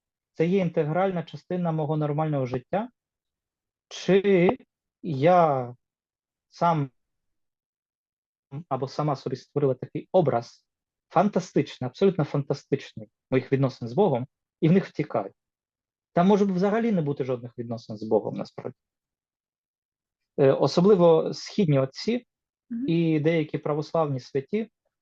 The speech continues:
Speaker 1: дуже активно розвивали цю тему, е, так званої духовної прелісті. Е, це від ца-, церковнослов'янської прелість.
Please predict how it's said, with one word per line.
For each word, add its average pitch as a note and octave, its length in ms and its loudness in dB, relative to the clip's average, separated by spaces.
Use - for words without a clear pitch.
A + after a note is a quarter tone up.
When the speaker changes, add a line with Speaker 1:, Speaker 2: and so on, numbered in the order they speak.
Speaker 1:
дуже F3+ 460 0
активно F3 680 2
розвивали C#3+ 600 0
цю C#3+ 200 -12
тему, F3 520 -4
е, B2 680 -6
так C#3 140 -2
званої D3 400 2
духовної E3 600 2
прелісті. C3+ 720 0
Е, A2 60 -2
це B2 160 -2
від A#2+ 140 -6
ца-, B2+ 220 2
церковнослов'янської C3+ 1040 0
прелість. C#3+ 720 0